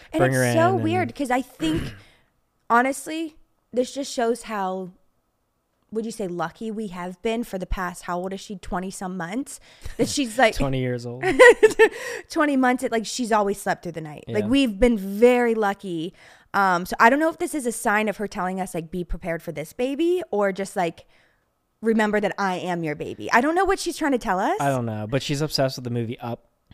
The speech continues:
Speaker 1: Oh, yes, yes. So she,
Speaker 2: Um,
Speaker 1: so at two A M, she wakes up, "Mommy, Daddy." Josh went in to, did you go in and get her, or did I?
Speaker 2: I did.
Speaker 1: You did? Okay, I don't even remember. Josh goes in and get her, and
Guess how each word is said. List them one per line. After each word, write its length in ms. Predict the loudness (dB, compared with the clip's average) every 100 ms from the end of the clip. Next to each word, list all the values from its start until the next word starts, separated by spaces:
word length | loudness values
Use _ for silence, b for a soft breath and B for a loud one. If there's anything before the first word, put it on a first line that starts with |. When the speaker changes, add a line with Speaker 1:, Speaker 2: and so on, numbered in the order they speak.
| -12 0
Speaker 1:
Oh, 80 | 2
yes, 440 | 2 0 -4 -12
yes. 240 | 0 0 2
So 140 | 0
she, 320 | 2 2 2
Speaker 2:
Um, 40 | 0 B
Speaker 1:
so 200 | 0 2 2 -2
at 120 | -2
two 120 | 0
A 160 | 2 2
M, 380 | 0 -2 -8 -16 _
she 200 | -8 0
wakes 280 | 0 0 0
up, 340 | -2 -2 _ -2
"Mommy, 260 | 0 2
Daddy." 380 | 4 4 2 -2 b b b b _ _ _
Josh 300 | 4 4 4
went 140 | 2 2
in 80 |
to, 80 | 0 -4 _
did 160 | -14 -10
you 80 | -6
go 180 | -4 -4
in 80 | -6
and 120 | -8
get 120 | -6
her, 260 | -6 -8 -4
or 20 |
did 100 | -2
I? 340 | -2 -2 -6 -16 -12
Speaker 2:
I 120 | -12
did. 160 | -12 -16 _ _ -8
Speaker 1:
You 100 | -4
did? 180 | -4 -4
Okay, 160 | -8 -8
I 20 |
don't 140 | -6
even 180 | -8 -10
remember. 320 | -12 -12 -14 B B 2
Josh 240 | 4 4
goes 160 | -2 0
in 80 |
and 80 | 2
get 120 | 2
her, 160 | 2 -4 B B B 2
and 480 | 4 4 2 -2